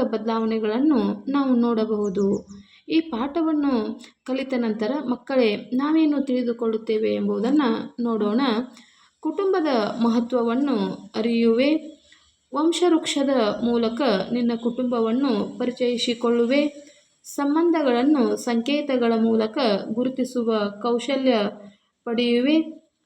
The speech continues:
ಕುಟುಂಬ ಸ್ವರೂಪದಲ್ಲಿನ ಬದಲಾವಣೆಗಳನ್ನು ಗುರುತಿಸುವೆ. ವಿಭಕ್ತ ಮತ್ತು ಅವಿಭಕ್ತ ಕುಟುಂಬಗಳ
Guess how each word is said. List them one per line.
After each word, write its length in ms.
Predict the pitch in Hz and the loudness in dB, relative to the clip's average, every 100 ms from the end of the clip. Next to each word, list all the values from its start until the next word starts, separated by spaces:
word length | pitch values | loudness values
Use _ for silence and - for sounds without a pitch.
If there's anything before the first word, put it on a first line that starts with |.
| _ | _
ಕುಟುಂಬ 360 | - 262 339 381 | -8 -2 2 2
ಸ್ವರೂಪದಲ್ಲಿನ 800 | 381 - 254 233 233 254 302 247 208 202 - | 2 0 0 0 -2 0 2 2 0 -2 -6
ಬದಲಾವಣೆಗಳನ್ನು 1300 | 202 220 220 254 262 247 226 233 277 254 202 202 202 | -4 -2 0 0 2 2 2 0 2 2 2 -2 -2
ಗುರುತಿಸುವೆ. 680 | 226 220 233 214 226 277 294 - - _ _ | -2 0 -2 -4 -2 -2 -2 -6 -20 _ _
ವಿಭಕ್ತ 440 | 226 254 294 294 - | -2 0 0 -4 -4
ಮತ್ತು 400 | 254 220 - 214 | -2 -2 -2 -2
ಅವಿಭಕ್ತ 520 | - 220 247 277 - | -2 -2 -2 -4 -4
ಕುಟುಂಬಗಳ 680 | 233 233 226 214 220 269 | -6 -4 -4 -2 -2 0